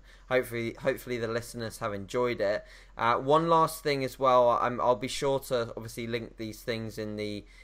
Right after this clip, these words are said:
in the sort of the, the YouTube comment section below. But, uh, what's your sort of, like, social media outlet that people can follow you on? Like, would you say that Instagram is the best place to go? And, and what's your,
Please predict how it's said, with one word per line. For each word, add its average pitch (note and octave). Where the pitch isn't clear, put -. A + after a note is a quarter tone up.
in A#2+
the A2+
sort G#2+
of -
the, G2
the G2
YouTube A2
comment A2
section -
below. G#2+
But, A#2+
uh, A2
what's D3
your D3+
sort C#3
of, B2+
like, B2
social B2+
media B2
outlet A#2+
that A2
people A#2+
can A2+
follow A#2
you A2+
on? A2+
Like, G#2
would A2
you A2
say A#2
that A2
Instagram A2+
is G#2+
the A2+
best -
place A2
to -
go? C3+
And, A2
and G#2+
what's A2
your, G#2+